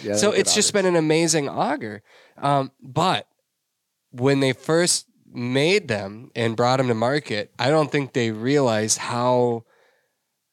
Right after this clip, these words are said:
Speaker 2: many people wanted that auger, because I,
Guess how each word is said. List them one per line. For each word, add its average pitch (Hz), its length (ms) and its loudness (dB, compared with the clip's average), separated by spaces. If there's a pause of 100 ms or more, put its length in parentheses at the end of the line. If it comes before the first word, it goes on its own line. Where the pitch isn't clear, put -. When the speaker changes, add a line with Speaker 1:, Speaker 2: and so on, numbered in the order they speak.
(260)
Speaker 2:
many 131 320 2
people 120 360 0
wanted 117 440 0
that 101 200 -2
auger, 107 400 -4 (220)
because 143 580 0 (480)
I, 156 200 -2